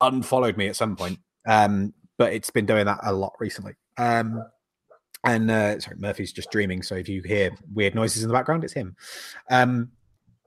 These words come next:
but yeah, no, he's, I, I, I love, uh, the canoes and everything, but just the, the way that he, he does his Instagram feed is, is beautiful. There's some really, really nice photos. His truck is amazing as well.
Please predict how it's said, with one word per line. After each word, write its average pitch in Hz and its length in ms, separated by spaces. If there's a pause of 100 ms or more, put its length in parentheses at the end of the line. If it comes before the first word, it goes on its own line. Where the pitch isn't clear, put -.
(220)
but 180 140
yeah, 151 160
no, 147 160
he's, 139 640 (500)
I, 147 160
I, 139 220
I 135 80
love, 139 420 (380)
uh, 113 320
the 98 100
canoes 123 300
and 147 80
everything, 156 240 (420)
but 117 140
just - 240 (160)
the, 110 560 (160)
the 135 100
way 127 220
that 120 120
he, 101 480 (180)
he 113 80
does 107 160
his 95 100
Instagram 107 420
feed 101 400
is, 92 400 (540)
is 120 140
beautiful. 117 480
There's 90 160
some 117 160
really, 131 440
really 107 160
nice 101 200
photos. 95 600
His - 200
truck 180 360
is 107 120
amazing 101 400
as 87 80
well. 90 340